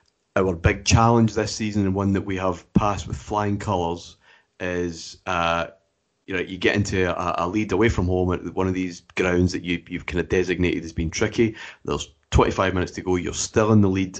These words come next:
How are you gonna manage that? Because we have failed, and we have failed badly those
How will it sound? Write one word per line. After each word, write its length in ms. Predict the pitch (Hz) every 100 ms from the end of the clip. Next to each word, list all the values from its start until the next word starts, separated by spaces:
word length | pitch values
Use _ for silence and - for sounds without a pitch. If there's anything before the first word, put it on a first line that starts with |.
| - _ _ _ _
How 140 | - 104
are 20 |
you 100 | 98
gonna 200 | 98 90
manage 380 | 85 85 85 -
that? 320 | 85 - -
Because 280 | 80 85 78
we 120 | 87
have 120 | 85
failed, 440 | 76 - 104 101 98
and 100 | 82
we 60 | 82
have 100 | 113
failed 440 | - 87 80 -
badly 580 | 87 90 - 85 82 - -
those 360 | 92 85 82